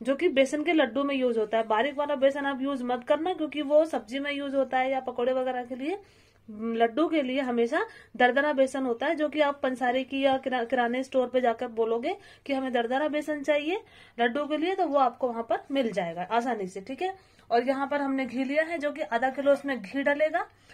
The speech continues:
हमारे पास तो पतंजलि brand का है, आपको जो brand पसंद है आप वो brand use कर सकते हैं। अगर आपको घी पसंद नहीं है तो आप refined oil भी यूज़ कर सकते हैं, क्योंकि किसी किसी को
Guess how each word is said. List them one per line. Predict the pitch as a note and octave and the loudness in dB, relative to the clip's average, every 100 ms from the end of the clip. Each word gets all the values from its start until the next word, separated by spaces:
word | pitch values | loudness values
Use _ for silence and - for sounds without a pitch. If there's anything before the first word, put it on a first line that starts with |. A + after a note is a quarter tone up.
| - - | -20 -8
हमारे | C4 C4+ C4+ | 0 2 2
पास | B3+ C4 | 0 -4
तो | C4 | -6
पतंजलि | A3 B3 C#4 D4+ | -8 -8 -6 -6
brand | D#4 D#4 D4 | -2 -4 -2
का | D#4+ | -2
है, | D#4+ | -2
आपको | B3+ - C#4 | -2 -2 -4
जो | G#3+ C#4+ | 0 2
brand | D#4+ D#4 D#4 | 4 4 2
पसंद | D#4 D4+ D4+ D4+ | -2 -4 -4 -4
है | D4 - | -6 -6
आप | A#3 C#4+ B3 | -4 -4 0
वो | C4+ C4+ | 2 2
brand | A3+ A#3+ A3+ | 0 -2 -4
use | A3+ A3 | -8 -8
कर | A#3+ | -8
सकते | A#3+ C#4 - | -8 -12 -8
हैं। | E4 G#4 _ - - - | -8 -8 _ -20 -16 -6
अगर | B3 C4+ | -2 0
आपको | C#4 C#4+ | 0 -4
घी | A#3+ D4 | -6 -4
पसंद | F4+ F#4 F4 E4 | -2 -2 -2 -4
नहीं | E4+ | -4
है | F#4+ G4 - _ | -6 -8 -18 _
तो | D#4+ | -2
आप | E4 | 0
refined | C#4+ C#4+ D4 D4 | -2 -4 -6 -2
oil | B3+ B3+ | 0 0
भी | B3 | -2
यूज़ | D4+ C4+ A#3+ | -2 -2 -4
कर | A#3+ | -8
सकते | A#3 A3 - | -8 -12 -10
हैं, | A3+ | -8
क्योंकि | C4+ C#4 | -6 -6
किसी | D4+ C#4+ D#4+ | -8 -8 -8
किसी | D#4 D#4+ D#4+ | -8 -8 -6
को | E4 F#4 | -4 -4